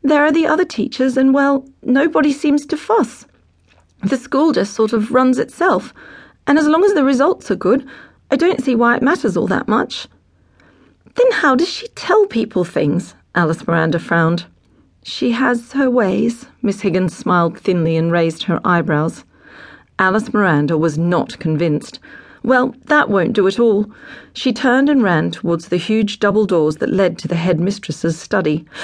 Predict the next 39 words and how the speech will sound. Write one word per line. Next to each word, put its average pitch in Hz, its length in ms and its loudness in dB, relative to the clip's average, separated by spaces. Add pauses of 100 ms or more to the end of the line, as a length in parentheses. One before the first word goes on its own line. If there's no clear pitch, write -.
(160)
"No, 339 460 6
Alice 302 260 2
Miranda, 302 280 4
you 294 120 2
mustn't! 285 600 2 (160)
You 330 120 4 (160)
mustn't!" 370 540 0 (300)
Miss 226 220 0
Higgins 254 340 2
leapt 226 280 0
from 240 220 0
her 233 140 2
chair 175 360 0
and 175 300 0
rushed - 400 -6
to 185 80 -2
block 190 280 0
her 196 120 2
path. 170 500 -2 (680)
Alice 208 320 0
Miranda 170 380 2
ducked - 500 -4
under 190 240 0
Miss 202 220 -2
Higgins' 170 420 -2
outstretched - 600 -2
arms, 160 360 0 (320)
grabbed 220 400 2
the 196 140 0
ancient 226 400 0
brass 196 320 0
doorknob, 156 540 0
and 170 220 -4
pushed - 340 -2
open 170 320 2
the 156 80 0
huge 196 480 -2
mahogany 175 540 0
doors. 151 500 0